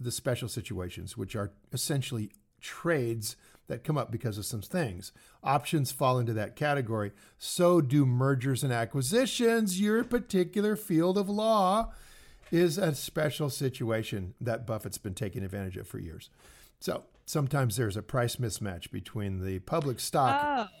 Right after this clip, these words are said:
Speaker 2: I didn't
Speaker 1: and
Speaker 2: know what you
Speaker 1: the
Speaker 2: meant
Speaker 1: offer.
Speaker 2: by that as opposed to the, the private company purchases. So what you mean is, like, a public merger and acquisition situation, like merger or acquisition, where a public company is purchasing another company or they're merging,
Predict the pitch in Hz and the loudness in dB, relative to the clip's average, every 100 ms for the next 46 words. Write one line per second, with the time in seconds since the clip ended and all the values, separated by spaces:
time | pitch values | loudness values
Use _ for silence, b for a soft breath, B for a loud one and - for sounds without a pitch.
0 | B B B B B - 254 302 302 277 | B B B B B -6 0 0 2 2
1 | 240 240 226 247 - 214 185 190 185 196 | 0 -2 -2 -4 -2 -4 -4 -6 -6 -8
2 | 190 - 226 196 - 180 185 185 - - | -10 -8 -8 -8 -10 -12 -10 -10 -12 -14
3 | _ _ - 226 196 - - 202 - - | _ _ -20 -12 -12 -12 -10 -10 -10 -10
4 | 214 180 170 - - - - - 247 254 | -10 -10 -14 -16 -18 -18 -6 2 4 6
5 | 277 277 254 233 214 208 208 196 - _ | 4 2 2 2 0 0 -2 -4 -10 _
6 | - 220 - - 269 254 226 196 - - | -8 -8 -6 -2 0 2 0 -2 -8 -18
7 | b b b b b _ _ - 233 226 | b b b b b _ _ -6 -2 0
8 | 220 202 196 214 196 226 202 196 190 202 | 0 -4 -4 -6 -8 -10 -12 -12 -12 -12
9 | 196 202 190 180 190 202 202 196 185 196 | -12 -10 -10 -10 -12 -10 -8 -8 -8 -8
10 | 190 202 254 226 202 - - 190 - - | -10 -10 -10 -10 -14 -14 -12 -10 -10 -12
11 | - 226 196 - 202 208 196 - 190 - | -8 -6 -6 -10 -10 -10 -12 -12 -14 -14
12 | - 208 190 214 - - 196 220 - - | -16 -14 -12 -12 -12 -14 -18 -16 -16 -14
13 | - 220 269 254 240 226 | -14 -6 -4 -2 -2 -4